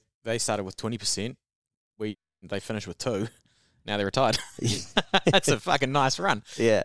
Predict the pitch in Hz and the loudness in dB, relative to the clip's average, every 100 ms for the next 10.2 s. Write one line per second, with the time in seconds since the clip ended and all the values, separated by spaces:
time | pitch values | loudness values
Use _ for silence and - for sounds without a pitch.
0 | - 143 147 196 196 - 139 151 135 123 | 2 2 2 0 -2 0 0 2 4 4
1 | 104 117 127 110 101 127 131 135 139 104 | 2 0 0 0 -2 -2 -2 -2 -2 -2
2 | 92 - 107 104 104 113 123 135 135 160 | -6 -8 -4 -2 -2 -4 -4 -2 -2 -2
3 | 185 - - _ _ 127 120 - 135 110 | -4 -8 -10 _ _ -4 -2 -2 -2 -4
4 | 127 113 120 - - 120 107 - 107 87 | -6 -4 -4 -4 -8 -10 -6 -4 -4 -6
5 | - _ _ _ _ _ _ _ _ 107 | -10 _ _ _ _ _ _ _ _ -6
6 | 107 - 135 117 101 98 95 - 98 92 | -4 -2 -4 -4 -4 -4 -6 -2 -2 -2
7 | 92 90 92 78 - _ _ _ _ _ | -6 -8 -8 -10 -16 _ _ _ _ _
8 | _ 104 101 92 92 104 98 - _ _ | _ -8 -6 -4 -4 -6 -8 -10 _ _
9 | 98 92 120 104 - 92 80 87 87 82 | -10 -6 -6 -6 -4 -6 -8 -12 -12 -10
10 | 60 62 | -12 -16